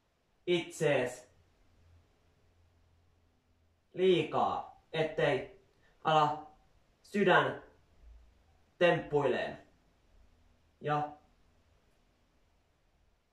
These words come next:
muista, että mä oon sun tukena.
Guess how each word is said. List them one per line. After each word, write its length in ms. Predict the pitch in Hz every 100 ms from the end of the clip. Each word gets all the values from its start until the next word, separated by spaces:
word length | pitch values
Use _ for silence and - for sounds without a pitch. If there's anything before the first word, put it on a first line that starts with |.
| _ _ _ _
muista, 400 | 170 196 185 147
että 380 | 143 147 - - - _ _ _ _ _ _ _ -
mä 140 | 165
oon 220 | 160 175
sun 160 | 180 175
tukena. 560 | 196 - 147 127 113